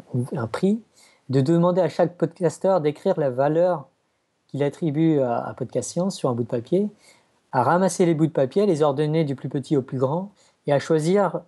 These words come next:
euh, de publier le, le bout de papier qui est au milieu, qui va être la valeur médiane. Si on suppose que chaque podcasteur, euh, veut que la valeur annoncée soit la plus proche possible de la valeur qu'il attribue au podcast,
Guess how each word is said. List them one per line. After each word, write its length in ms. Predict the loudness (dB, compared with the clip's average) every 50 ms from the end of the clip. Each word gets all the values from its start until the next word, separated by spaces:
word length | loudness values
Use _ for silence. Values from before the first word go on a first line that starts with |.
| -10
euh, 300 | -8 -6 -6 -4 -4 -4
de 100 | -6 -6
publier 500 | -6 -4 -6 -6 -2 0 0 2 2 2
le, 300 | 2 2 0 0 0 -2
le 60 | -4
bout 240 | -4 -2 0 0 0
de 180 | 2 0 0 -2
papier 480 | 2 2 0 0 2 0 0 0 0
qui 240 | -2 -4 -2 0 2
est 60 | 2
au 200 | 2 2 0 0
milieu, 380 | 2 2 2 2 2 0 -2 -2 -6 _ _ _ _ _ _ _ _ _ _ _ _ _ _ _ _ _ _ _ _ _ _ _ -20 -16
qui 100 | _ -10
va 60 | -8
être 100 | -6 -2
la 60 | 0
valeur 240 | 0 2 2 2 2
médiane. 400 | 2 0 2 2 0 -2 -2 -6 -12 _ _ _ -20 -20 -20 _ _ _ _ _ _ _ _ _ _ _ _ _ _ _ _
Si 140 | -10 -2 0
on 80 | 0 2
suppose 360 | 2 2 2 2 0 0 0
que 100 | -2 -2
chaque 240 | 0 0 -2 -2 -2
podcasteur, 720 | -6 -8 -4 -2 -2 -2 -2 0 0 2 2 2 2 0
euh, 440 | 0 -2 -2 -4 -6 -6 -8 -10 -12 -14 -18 -20 _ _ _ _ _
veut 320 | -16 -8 -2 0 2 2 0
que 160 | 0 -4 -4
la 100 | -2 0
valeur 300 | 2 2 4 4 4 2
annoncée 360 | 2 0 -4 -6 -2 -2 -2
soit 200 | -2 -2 -4 -4
la 100 | -4 -4
plus 200 | 0 2 2 2
proche 360 | 2 2 2 2 2 2 0
possible 600 | -4 -4 -4 -4 -4 -4 -2 -2 -2 -2 -4 -6 -4
de 100 | -2 -2
la 80 | 0
valeur 380 | 2 2 2 4 2 2 0 -2
qu'il 120 | -4 -8
attribue 600 | -8 -8 -6 -6 -6 -6 -4 -4 -2 -2 -4 -6 -8
au 80 | -8
podcast, 580 | -6 -6 -4 0 0 0 0 0 -4 -12 -20 -20